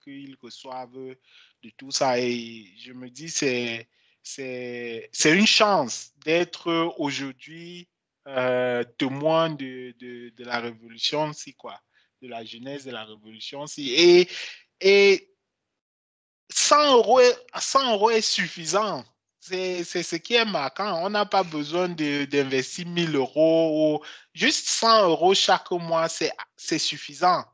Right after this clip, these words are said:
Ou si on te dit la somme que tu auras dans vingt ans, je crois pas que,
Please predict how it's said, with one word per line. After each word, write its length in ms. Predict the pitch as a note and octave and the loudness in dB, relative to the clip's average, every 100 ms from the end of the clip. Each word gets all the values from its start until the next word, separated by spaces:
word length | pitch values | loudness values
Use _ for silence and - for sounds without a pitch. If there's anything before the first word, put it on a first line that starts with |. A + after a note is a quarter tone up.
| _ _ _ | _ _ _
Ou 320 | F3 D#3 D#3 D#3 | -8 -2 -2 -4
si 200 | - G#3 | -6 -2
on 140 | G#3 | -2
te 140 | G3+ | -4
dit 220 | D#3+ D3 F3 | -12 -12 -4
la 140 | C#3+ | -2
somme 320 | - F3 F3 | 0 -2 -2
que 140 | - E3+ | -4 -6
tu 160 | - | -4
auras 260 | D#3+ C#3+ D3+ | -2 2 4
dans 180 | C#3+ C3 | 4 0
vingt 300 | C#3 D#3 D#3+ | -2 -4 0
ans, 100 | D3+ | -2
je 100 | C3+ | -2
crois 280 | C3 - D#3 | -6 -2 0
pas 180 | D#3+ D#3 | 2 2
que, 340 | - D3+ D3 | -2 -10 -10